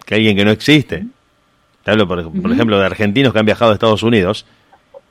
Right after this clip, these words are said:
Speaker 1: y donde han sido tratados como lo peor cuando acá discriminaban a, a otras personas. Es decir, la, la lógica se dio vuelta y los trataron como si ellos fueran los inmigrantes y decían, "Pero yo vine una semana de visita nada más, de viaje,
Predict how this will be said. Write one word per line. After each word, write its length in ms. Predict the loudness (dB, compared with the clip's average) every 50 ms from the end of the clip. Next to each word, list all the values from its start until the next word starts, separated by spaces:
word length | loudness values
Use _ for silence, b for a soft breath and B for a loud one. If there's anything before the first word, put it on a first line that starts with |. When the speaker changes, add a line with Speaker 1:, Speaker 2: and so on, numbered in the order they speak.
| _ _ _ -12
Speaker 1:
y 80 | -10
donde 220 | -8 -6 -4 -2 0
han 140 | 0 -2 -2
sido 380 | -2 -2 2 2 2 2 0
tratados 500 | -4 -6 -6 -6 -2 0 0 0 0 0
como 400 | -2 -4 -4 -2 -4 -4 -6 -10 _ _ _ _ _ _ _ _ _ _ _ _ _ _ _ -10
lo 200 | -4 -4 -2 0
peor 360 | 2 2 4 4 4 2 0
cuando 200 | -2 -2 0 0
acá 160 | 0 2 2 2
discriminaban 600 | 2 2 0 -2 -2 0 0 2 2 2 0 0
a, 180 | -2 -4 -6
a 100 | -6 -4 -2
otras 260 | -2 -2 -2 -6 -6
personas. 420 | -6 -4 -2 -2 0 0 0 0
Es 120 | 0 0 0
decir, 280 | -2 0 -2 -2 -2
la, 120 | -2 -2 -2
la 140 | 0 0
lógica 340 | 2 2 2 0 0 -4 -4 -2
se 80 | 0 2
dio 100 | 4 4
vuelta 360 | 4 2 2 0 -2 -2 -4 b b b b b b b b b b _ _ _ _ _ _ _ _ _ _ _ _ _
y 180 | -8 -6 -4 -4
los 140 | -4 -2
trataron 340 | -2 -2 0 0 0 0 0
como 180 | 0 0 0 0
si 100 | 0 0
ellos 180 | -2 -2 -2
fueran 180 | -2 0 0 0
los 140 | -2 -2 -2
inmigrantes 500 | 0 0 2 2 2 0 -2 -4 -4 -2
y 40 | -4
decían, 240 | -2 -2 -2 -4
"Pero 120 | -4 -4 -2
yo 140 | -2 0 0
vine 120 | 0 2
una 120 | 0 0
semana 300 | 0 -2 -2 -2 0 2 2
de 140 | 2 2 2
visita 320 | 2 0 -2 -2 -2 -2
nada 160 | 0 0 0 0
más, 140 | 0 0
de 60 | 0 0
viaje, 360 | 0 0 0 -2 -4 -6